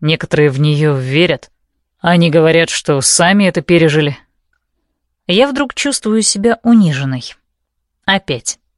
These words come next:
Хотя должна бы уже привыкнуть к этому ощущению.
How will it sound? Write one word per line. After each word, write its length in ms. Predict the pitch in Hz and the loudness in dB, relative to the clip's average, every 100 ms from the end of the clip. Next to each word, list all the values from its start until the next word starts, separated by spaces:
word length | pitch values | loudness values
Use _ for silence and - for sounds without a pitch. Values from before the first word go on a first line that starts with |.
| _ _ _ - | _ _ _ -8
Хотя 320 | 190 180 175 | -4 -2 0
должна 420 | 170 165 156 175 | 0 0 0 -2
бы 160 | 165 160 | 0 -2
уже 240 | 156 165 | -2 -4
привыкнуть 680 | - - 208 160 165 196 - | -4 -2 0 -2 -4 -6 -4
к 40 | |
этому 240 | 175 160 151 | -4 -2 -2
ощущению. 680 | 156 190 - 151 127 120 | -2 -4 -6 -6 -8 -10